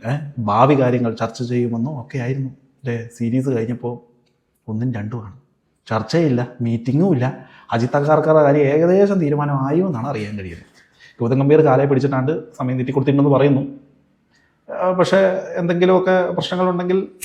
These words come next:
ആദ്യം തട്ടുന്നത് റോക്കോനെയല്ല, ഗൗതം ഗംഭീറിനെ ആയിരിക്കും. ആ ഒരു സെറ്റപ്പിലേക്ക് കാര്യങ്ങൾ എത്തിയിട്ടുണ്ട്.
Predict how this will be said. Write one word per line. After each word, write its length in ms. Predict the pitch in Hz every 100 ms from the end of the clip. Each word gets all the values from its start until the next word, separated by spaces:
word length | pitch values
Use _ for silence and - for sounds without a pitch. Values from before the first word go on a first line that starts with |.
| -
ആദ്യം 240 | 165 165 196
തട്ടുന്നത് 580 | 185 175 180 196 233 156
റോക്കോനെയല്ല, 560 | 151 175 170 143 170 143
ഗൗതം 220 | 135 139
ഗംഭീറിനെ 300 | 143 139 131
ആയിരിക്കും. 320 | 104 - - _ _ -
ആ 100 | 123
ഒരു 80 | 170
സെറ്റപ്പിലേക്ക് 440 | - 147 135 151
കാര്യങ്ങൾ 280 | 202 127 117
എത്തിയിട്ടുണ്ട്. 400 | 107 127 - 107